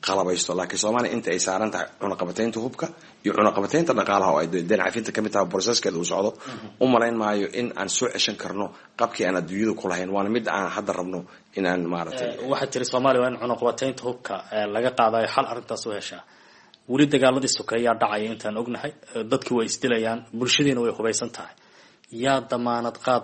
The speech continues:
Speaker 2: bixinaya haddii Soomaaliya cunaqabateynta hubka laga qaado, in, eh, shacabka hubkan uusan gacanta u geli doonin, adigoo og, eh, qallaasyo siyaasadeed oo Muqdisho ka dhacay, xaaladii, eh, iyo sawirkii, eh, Soomaaliya laga qaatay?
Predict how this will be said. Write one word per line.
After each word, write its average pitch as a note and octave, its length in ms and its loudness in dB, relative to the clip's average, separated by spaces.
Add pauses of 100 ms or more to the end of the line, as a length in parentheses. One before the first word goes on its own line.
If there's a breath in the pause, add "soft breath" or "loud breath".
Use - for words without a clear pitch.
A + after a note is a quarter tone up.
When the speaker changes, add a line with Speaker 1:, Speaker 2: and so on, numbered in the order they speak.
Speaker 2:
bixinaya G2 560 -6
haddii - 320 -8
Soomaaliya A#2+ 540 0 (100)
cunaqabateynta A2 580 -6
hubka B2 220 -8
laga A#2 180 -2
qaado, F#2+ 300 -2 (640 soft breath)
in, C#3+ 140 -4 (260)
eh, B2 140 0
shacabka - 580 0
hubkan B2 400 0
uusan A2+ 240 -4
gacanta B2+ 380 -4
u A#2 60 -4
geli A2 280 -4
doonin, G#2 280 -6 (360 loud breath)
adigoo C#3+ 380 4
og, C3 100 -2 (240)
eh, A2 160 0
qallaasyo A#2 440 2
siyaasadeed B2 500 -2
oo A#2+ 60 0
Muqdisho A2+ 440 -4
ka B2 100 -4
dhacay, F#2+ 280 -6 (420 loud breath)
xaaladii, A#2+ 520 2 (200)
eh, G#2 460 -6
iyo A2 100 -4
sawirkii, A#2+ 480 -2
eh, G2+ 180 -12 (240)
Soomaaliya A2+ 440 -2
laga G#2 180 -8
qaatay? - 300 -10